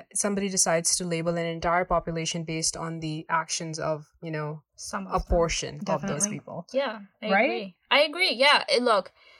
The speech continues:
Speaker 2: people tell you all the time that Muslims are terrorists. People tell you all the time that black people are bad.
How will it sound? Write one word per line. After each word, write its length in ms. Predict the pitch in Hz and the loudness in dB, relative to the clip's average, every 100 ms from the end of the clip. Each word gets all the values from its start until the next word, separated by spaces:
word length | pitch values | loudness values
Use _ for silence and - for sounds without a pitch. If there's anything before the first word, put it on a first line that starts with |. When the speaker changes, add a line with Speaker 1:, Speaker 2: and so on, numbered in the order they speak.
| - - _ | -20 -20 _
Speaker 2:
people 460 | 277 311 330 311 311 | -2 6 10 10 10
tell 180 | 285 269 | 8 8
you 140 | 269 247 | 8 6
all 160 | 247 | 6
the 100 | 240 | 4
time 300 | 240 220 214 | 6 4 4
that 100 | 202 | 2
Muslims 340 | 202 202 208 196 | 0 0 -2 0
are 60 | |
terrorists. 540 | 196 175 - 185 190 - | 2 2 4 2 -2 -2
People 580 | 254 254 254 247 233 220 | 2 6 6 6 6 6
tell 140 | 220 | 4
you 120 | 220 | 4
all 180 | 196 202 | 4 4
the 80 | 202 | 4
time 280 | 202 196 196 | 4 4 4
that 140 | 196 190 | 2 4
black 260 | 202 208 - | 4 4 -2
people 440 | 202 196 190 185 | 0 4 6 4
are 240 | 185 180 180 | 2 0 -2
bad. 480 | 185 165 - 202 | 0 0 0 -4